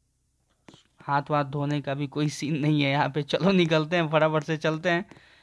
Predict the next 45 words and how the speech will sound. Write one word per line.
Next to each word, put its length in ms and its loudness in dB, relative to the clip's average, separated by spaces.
यहाँ 220 8
पे 80 8
हम 100 6
लोग 120 6
आ 80 8
चुके 240 -2
हैं 100 0
एक 200 -4
ग्रोसरी 460 4
शॉप 340 4
में 260 -2
और 320 -2
वहाँ 300 2
से 180 -4
निकल 340 0
चुके 220 -4
हैं 160 2
काफ़ी 380 0
ज़्यादा 280 4
बेइज्जती 440 -2
कराने 360 2
के 80 2
बाद। 300 4
तो 60 2
यहाँ 340 6
पे 240 4
एक 300 -4
ये 420 -2
पड़ा 140 6
हुआ 200 4
है, 200 -4
क्या 120 -2
बोलते 240 -4
हैं, 80 -6
कैरी 180 6
बैग, 240 4
इसको 260 2
लेते 340 4
हैं 160 0
और 320 0
सारा 400 2
सामान 480 4
वगैरह 300 6
भरते 380 -2
हैं। 200 0